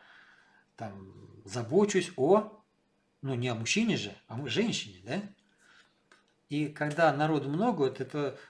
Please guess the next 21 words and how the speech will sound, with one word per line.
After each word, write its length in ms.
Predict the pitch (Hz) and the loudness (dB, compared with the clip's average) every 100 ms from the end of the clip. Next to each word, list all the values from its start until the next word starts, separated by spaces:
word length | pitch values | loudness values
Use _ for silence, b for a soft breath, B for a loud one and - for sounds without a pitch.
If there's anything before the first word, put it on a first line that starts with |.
| B | B
кстати, 680 | - 135 135 131 120 120 120 | -10 -6 -2 -2 -2 -4 -8
в 60 | 120 | -6
Японии 640 | 147 151 160 113 110 101 - | -6 0 0 -2 -8 -12 -16
такая 400 | 113 113 113 - _ _ _ | -12 -12 -12 -16 _ _ _
харак-, 440 | - 127 123 117 - | -12 -8 -8 -10 -14
э, 160 | 127 120 | -14 -8
там 120 | 123 | -8
много 220 | 127 131 120 | -6 -6 -4
народу, 540 | 131 202 220 123 - B B B - | -4 -2 -2 -6 -8 B B B -20
и 80 | - | -4
там 760 | 170 202 190 170 156 135 135 _ _ _ _ _ _ - - - | -2 0 -2 -4 -6 -10 -14 _ _ _ _ _ _ -20 -20 -10
контактов 540 | - 147 165 190 147 | -4 -4 -4 -6 -8
сексуальных 600 | - 151 - 165 160 147 | -10 -12 -4 -2 -2 -4
все 160 | - 151 | -6 -6
меньше 340 | 151 151 - | -4 -2 -4
и 20 | 156 | -4
меньше 320 | 127 104 - | -4 -6 -10
по 80 | 120 | -10
статистике. 640 | - 123 120 - - - | -10 -10 -10 -12 -14 -12
Там 160 | - 120 | -10 -8
они 200 | 113 | -8